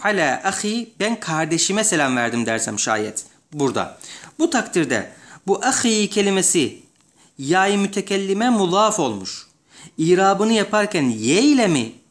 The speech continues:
yapmış olacağız? Hayır. O takdirde ye ile yapmış olmayacağız. Burada kardeşim Salih'e selam verdim şeklinde ifade edeceksek şayet bu ahi kelimesi mütekellim yasına mudaf olduğundan dolayı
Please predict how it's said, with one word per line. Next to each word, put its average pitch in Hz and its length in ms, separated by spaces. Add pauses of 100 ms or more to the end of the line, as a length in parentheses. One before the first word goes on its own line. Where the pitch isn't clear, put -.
(220)
yapmış 135 360
olacağız? 127 460
Hayır. 143 480
O 156 140
takdirde 127 400
ye 175 240
ile 160 160
yapmış 185 340
olmayacağız. 110 500 (300)
Burada 160 220
kardeşim 151 600
Salih'e 147 880
selam 151 400
verdim 117 380
şeklinde 131 400
ifade 123 380
edeceksek 120 480
şayet 113 640 (340)
bu 147 140
ahi 226 320
kelimesi 127 540 (260)
mütekellim 139 680
yasına 175 440
mudaf 147 440
olduğundan 123 500
dolayı 117 540